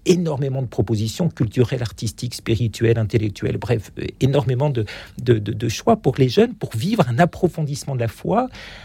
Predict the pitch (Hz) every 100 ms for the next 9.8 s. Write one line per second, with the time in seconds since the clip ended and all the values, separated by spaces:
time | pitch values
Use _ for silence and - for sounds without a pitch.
0 | - 135 143 151 - 151 160 143 - 160
1 | 156 185 147 135 - - 240 - 170 -
2 | 143 131 127 - 113 107 160 254 - -
3 | - 151 180 220 233 233 233 - 156 -
4 | 147 - 190 208 202 - - 135 135 151
5 | - 143 - 262 254 - _ _ _ -
6 | - - - - - 123 123 - 123 113
7 | 135 - 139 143 147 160 - 190 - -
8 | 123 131 135 135 135 135 143 170 156 135
9 | 127 143 139 135 156 220 208